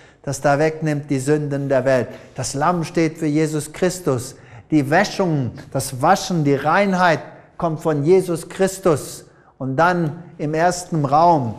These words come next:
Jesus Christus, das Licht der Welt, Jesus Christus, das Brot der Welt, Jesus Christus, der Mittler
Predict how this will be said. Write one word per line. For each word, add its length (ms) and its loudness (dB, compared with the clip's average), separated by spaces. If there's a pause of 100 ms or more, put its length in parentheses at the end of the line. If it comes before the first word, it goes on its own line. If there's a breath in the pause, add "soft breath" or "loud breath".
Jesus 360 2
Christus, 440 0
das 200 -4
Licht 400 0
der 120 2
Welt, 300 2
Jesus 260 2
Christus, 400 0
das 220 -2
Brot 500 4
der 140 4
Welt, 220 4 (340 loud breath)
Jesus 560 -2
Christus, 560 -2
der 140 0
Mittler 720 2